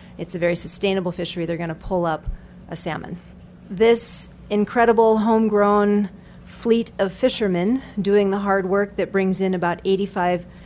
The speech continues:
million dollars to our economy in Southeast Alaska is under attack,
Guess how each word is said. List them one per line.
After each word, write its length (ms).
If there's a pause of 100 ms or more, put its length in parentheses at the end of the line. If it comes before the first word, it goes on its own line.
(140)
million 500
dollars 520
to 160
our 100
economy 440
in 80
Southeast 420
Alaska 480 (280)
is 140
under 220
attack, 460